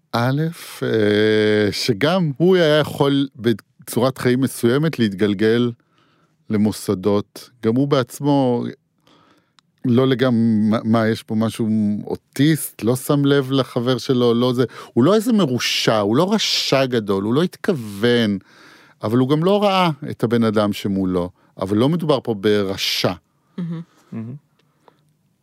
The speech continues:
Speaker 2: לי, לי זה דווקא הרגיש כאילו קצת רצה להרים לו, כאילו בדרכו האנוכית
Speaker 1: <laughs>
Speaker 2: וה-, להרים לעצמו, אבל כאילו להרים גם לא בו זמנית בסך הכל.
Speaker 1: כן, כן, הוא, הוא לא, הוא לא התכוון לרע, זה יכול לקרות לכולנו, אבל, אה, הוא לא כך ראה אותו.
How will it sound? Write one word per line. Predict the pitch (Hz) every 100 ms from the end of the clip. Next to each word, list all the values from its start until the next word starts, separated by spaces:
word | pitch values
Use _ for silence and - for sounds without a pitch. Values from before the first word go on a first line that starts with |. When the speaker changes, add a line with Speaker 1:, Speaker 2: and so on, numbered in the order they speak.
| _
Speaker 2:
לי, | 180 214
לי | 220
זה | 226
דווקא | 240 226
הרגיש | 208 -
כאילו | 240 220
קצת | - 202
רצה | 202 240
להרים | 233 196 190 277
לו, | 208 156 170 _ _ -
כאילו | 226 208
בדרכו | 196 196 170 - 202
האנוכית | 202 190 175 175 - 202 123
Speaker 1:
<laughs> |
Speaker 2:
וה-, | 190 196 185 185 185
להרים | 190 226
לעצמו, | 226 208 - 294 381 262
אבל | 247
כאילו | 247 240
להרים | 226 208 220 226
גם | 202 202
לא | 214 214
בו | 196 208
זמנית | 185 190 214 170 -
בסך | 165 165 160
הכל. | 143 147
Speaker 1:
כן, | 311 294
כן, | 330 269 120
הוא, | 113 139
הוא | 156 156
לא, | 190
הוא | 339 311 175
לא |
התכוון | 202 - 277 156 135
לרע, | 131 120 113 107 101
זה | 113 117
יכול | -
לקרות | 185 - 190
לכולנו, | 196 - 185 180 151 98 87 - -
אבל, | 101 110 107 107
אה, | 107 107 107 107 110
הוא | 120
לא | 156
כך | - 160 -
ראה | 143 135
אותו. | 113 - -